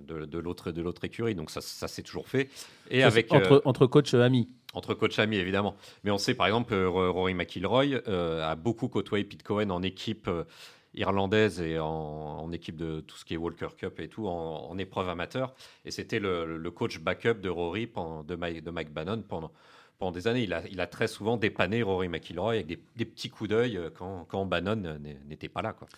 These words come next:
Speaker 2: Allez, pour terminer sur, sur Victor Pérez, euh, Benjamin l'a évoqué tout à l'heure, il a, il vient de faire, euh, top dix dans un des cinq plus grands tournois,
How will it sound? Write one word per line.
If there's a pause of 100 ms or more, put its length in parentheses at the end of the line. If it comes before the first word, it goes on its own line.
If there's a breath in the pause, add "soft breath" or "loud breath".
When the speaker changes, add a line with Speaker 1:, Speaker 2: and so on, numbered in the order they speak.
(280 soft breath)
Speaker 2:
Allez,
pour
terminer
sur,
sur
Victor
Pérez,
euh, (160)
Benjamin
l'a
évoqué
tout
à
l'heure,
il
a,
il
vient
de
faire,
euh,
top
dix
dans
un (100)
des
cinq
plus
grands
tournois,